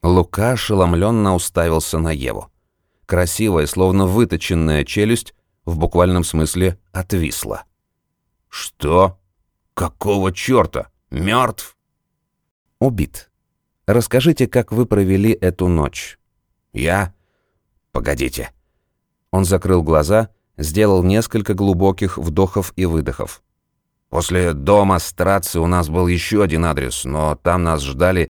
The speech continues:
не раньше одиннадцати. Забрали мебель, отвезли на склад, сложили, записали в журнал, затем пошли перекусить. Один Чарли ушел домой, и последнюю партию мы забирали без него. Он на днях стал отцом,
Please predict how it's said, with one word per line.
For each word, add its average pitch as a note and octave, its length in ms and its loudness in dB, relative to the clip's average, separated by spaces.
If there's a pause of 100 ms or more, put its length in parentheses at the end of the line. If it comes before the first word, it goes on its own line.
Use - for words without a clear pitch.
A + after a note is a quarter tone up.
(280)
не C#2 120 -4
раньше E2 340 0
одиннадцати. E2 720 -2 (340)
Забрали F#2 440 0
мебель, F2 360 2
отвезли D#2+ 360 -2
на F2+ 140 2
склад, D2+ 420 -2 (280)
сложили, E2 600 0
записали D2 560 -2
в D#2 60 -2
журнал, D#2+ 500 0 (400)
затем C#2 340 -2
пошли D#2+ 280 0
перекусить. E2 760 -4 (460)
Один F2+ 300 0
Чарли F#2 400 2
ушел D#2+ 340 0
домой, D#2 460 0
и A#1+ 80 -6
последнюю D#2 560 -2
партию F2 420 0
мы D2+ 140 -2
забирали D2 440 -2
без C#2 280 -4
него. B1+ 360 -6 (640)
Он F2 200 0
на E2 100 2
днях D#2+ 280 -2
стал D2+ 260 0
отцом, D#2+ 400 0